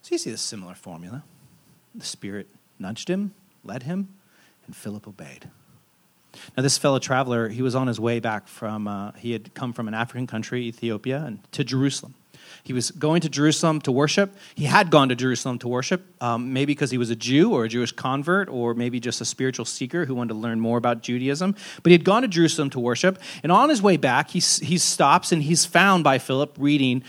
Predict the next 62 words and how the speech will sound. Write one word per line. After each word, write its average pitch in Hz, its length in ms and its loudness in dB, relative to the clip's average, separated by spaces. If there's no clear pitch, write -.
a 135 60 -4
copy 143 420 0
of 139 100 4
Isaiah, 131 500 0
one 123 180 -4
of 117 60 -4
the 123 100 -4
books 113 300 -10
of 120 40 -12
the 120 100 -6
Old 110 140 -6
Testament, 110 480 -8
and 165 120 2
the 151 60 4
Spirit 240 440 2
told 165 280 2
Philip 123 360 -2
to 135 80 -6
go 143 160 2
to 139 80 -2
him. 87 220 -8
So - 120 -6
the 160 60 4
Spirit 349 320 4
talked, 180 300 8
Philip 269 340 6
listened, 151 320 0
but 151 120 2
this 247 220 2
is 185 80 0
something 180 280 2
different. 147 400 0
Once 285 340 8
Philip, 202 360 10
he 180 100 0
set - 340 4
out 220 260 6
on 165 180 0
the 131 80 -2
journey, 120 540 -4
once 277 260 6
he 240 120 4
f-, - 160 -10
was 180 240 4
let 185 300 8
in 247 260 4
on 190 200 8
the 165 60 6
secret, 143 600 4
like, 156 200 6
"Here's 220 220 8
the 190 80 6
person 190 260 4
I 185 40 6
want 180 160 4
you 156 80 4
to 147 40 -4
go 156 80 6
talk 226 300 4
to," 156 120 6
he 185 160 8
ran. 185 540 4